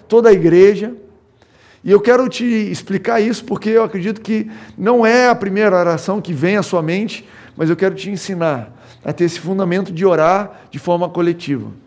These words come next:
Sabe, eu mesmo comecei a me perguntar, "Pai, eu oro coletivamente ou eu oro mais por mim?" E Deus me lembrou que, ah, quando eu oro pela minha família,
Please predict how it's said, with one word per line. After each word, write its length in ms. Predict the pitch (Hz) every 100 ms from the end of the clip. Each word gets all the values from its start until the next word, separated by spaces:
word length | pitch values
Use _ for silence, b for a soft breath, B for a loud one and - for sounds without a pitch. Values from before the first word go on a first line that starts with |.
| _ _ _ _ _ b b b b
Sabe, 320 | - 240 226
eu 140 | 226 254
mesmo 380 | 233 208 208
comecei 360 | 202 190 196 196
a 40 |
me 100 | 196
perguntar, 480 | 190 190 196 190 185
"Pai, 240 | 185 277 -
eu 80 |
oro 240 | - - -
coletivamente 880 | 196 202 - 160 170 185 196 165 - b b
ou 120 | -
eu 80 | 180
oro 260 | 170 170 156
mais 180 | 160 151
por 200 | 151 139
mim?" 200 | 135 120 - B B B B B B
E 120 | 196
Deus 240 | 196 220 220
me 120 | 233
lembrou 440 | 233 208 190 220
que, 420 | 214 208 220 214 B B B
ah, 580 | - 185 185 185 185 180 -
quando 640 | 196 226 220 233 233 226 - - _
eu 160 | - 185
oro 180 | 196 196
pela 220 | 196 185
minha 160 | 180 180
família, 640 | 175 170 214 226 151